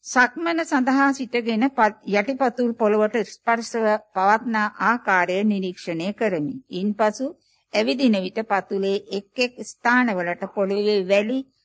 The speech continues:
ස්පර්ශ වන ආකාරය නිරීක්ෂණය කරමි.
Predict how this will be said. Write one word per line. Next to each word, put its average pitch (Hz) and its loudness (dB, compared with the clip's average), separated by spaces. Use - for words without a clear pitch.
ස්පර්ශ - -2
වන 214 -2
ආකාරය 190 2
නිරීක්ෂණය 185 -4
කරමි. 185 -2